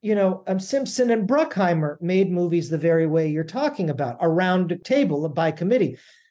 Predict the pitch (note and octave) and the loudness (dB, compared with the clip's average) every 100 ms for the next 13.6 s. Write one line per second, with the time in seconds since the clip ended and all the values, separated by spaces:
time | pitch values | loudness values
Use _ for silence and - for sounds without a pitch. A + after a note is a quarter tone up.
0 | _ G3 F#3+ G#3+ B3 C#4 - G#3+ A#3 B3 | _ -2 0 2 0 -2 -2 0 2 0
1 | - F3+ E3 D#3+ - - G#3+ A#3+ G3 F#3 | 0 -2 -2 -6 -14 -2 2 4 2 0
2 | E3 F3+ - G3+ G3 F#3+ G3+ D3 - F#3 | 0 -2 0 0 0 0 0 -2 -2 0
3 | F#3+ F3+ F3 F#3 D#3 D#3 D#3+ B2+ E3 F#3 | 2 0 2 0 -2 -6 -6 -4 0 0
4 | C3+ A2+ - G#3 G#3 F#3+ E3 B2 - - | 0 -4 -2 0 0 -2 -4 -4 -10 -14
5 | - - D#3+ D#3 D3 D3+ - F3 B3+ A#3+ | -16 -6 -4 -2 -4 -8 -6 -2 0 2
6 | F3 A#3 A#3 G#3+ B3+ B3 A#3 D4+ F#3 C3 | 2 0 0 -2 0 0 2 0 0 -4
7 | - _ - D#3+ - - _ G#3 A3 A#3+ | -10 _ -16 -16 -16 -20 _ -6 -4 -2
8 | C#4 D4 C#4 C4+ B3 C4 G4 - - - | 0 0 0 0 0 0 0 0 -6 -10
9 | G#3 A3 A3 A3 _ _ - C4+ B3+ - | -2 0 0 -2 _ _ -4 0 0 0
10 | - - B3+ C#4+ C#4+ B3 C4 B3+ - - | -16 -10 -6 -4 -2 0 2 0 -4 -6
11 | G3+ F#3+ G#3+ - - F#4+ G4 C4 G3 F#3 | -2 0 -2 -4 -2 -2 0 0 2 2
12 | F3+ F3 F3 F3 - - B3 C4 B3+ C4 | 0 -2 -2 -4 -10 -10 -6 -4 -2 2
13 | D4 C#4+ - A#3 A#3 A3+ | 0 0 0 2 0 -2